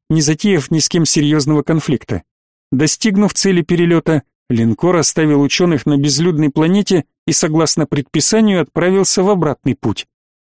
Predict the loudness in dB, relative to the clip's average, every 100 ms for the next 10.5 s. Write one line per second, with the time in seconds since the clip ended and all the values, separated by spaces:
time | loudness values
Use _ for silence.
0 | -6 -2 0 2 2 2 0 0 2 2
1 | 0 -4 _ -4 0 0 0 2 2 2
2 | 2 4 2 2 2 2 0 0 0 2
3 | 0 -2 -6 _ -4 -2 0 0 0 0
4 | 0 0 2 2 2 0 0 0 -2 -2
5 | -2 0 -2 0 0 0 0 0 -2 -2
6 | 0 0 0 0 0 2 0 0 0 0
7 | 0 2 0 0 0 0 2 0 0 0
8 | 0 -2 -2 -2 -2 -2 -4 _ _ _
9 | _ -6 -4 -2 -2 -2 -2 -2 0 0
10 | 2 0 0 -2